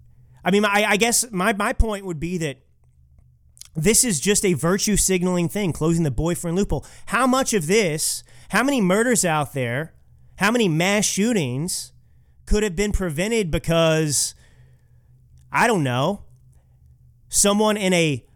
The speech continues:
relationship, dating somebody, committed some act of domestic violence or abuse and wasn't reported and their gun wasn't taken away? Do you see my point?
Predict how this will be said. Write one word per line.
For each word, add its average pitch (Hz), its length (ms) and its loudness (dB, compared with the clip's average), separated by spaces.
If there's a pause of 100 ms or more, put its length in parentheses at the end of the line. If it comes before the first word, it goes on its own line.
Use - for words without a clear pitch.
relationship, 190 960 0 (760)
dating 190 420 2
somebody, 226 680 2 (880)
committed 202 420 2
some 202 460 0 (560)
act 160 300 0
of 170 120 0
domestic 156 560 0
violence 175 460 0
or 170 60 0
abuse 147 420 0
and 135 100 -4
wasn't 143 300 -2
reported 151 420 -4
and 165 80 -8
their 120 60 -8
gun 131 260 -4
wasn't 185 240 -2
taken 208 240 -4
away? 226 200 -4
Do 190 100 -4
you 202 40 -2
see 294 200 0
my 339 160 -2
point? 254 500 -6